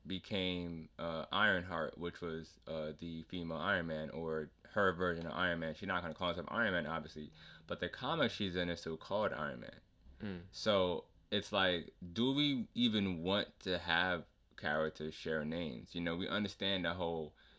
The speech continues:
Speaker 1: uh, we understand at, from a superhero standpoint, like, if you watch anime at all, like My Hero Academia, like,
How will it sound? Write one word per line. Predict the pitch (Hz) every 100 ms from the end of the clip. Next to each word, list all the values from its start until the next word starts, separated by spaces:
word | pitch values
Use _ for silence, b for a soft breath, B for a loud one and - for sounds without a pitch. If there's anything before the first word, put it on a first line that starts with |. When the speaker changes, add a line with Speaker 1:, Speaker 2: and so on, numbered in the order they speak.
| b b
Speaker 1:
uh, | - 87 80 80 - - -
we | 104
understand | 123 131 - 123 120 - -
at, | 98 -
from | - 98
a |
superhero | 90 113 110 117 113 110
standpoint, | - 113 113 - 123 123 - b b
like, | 87 78
if | 87
you | 95
watch | 104 98
anime | 69 95 95
at | 92 90
all, | 87 87
like | 82
My | 85 87
Hero | 92 62
Academia, | 76 - 82 90 87 85
like, | 82 80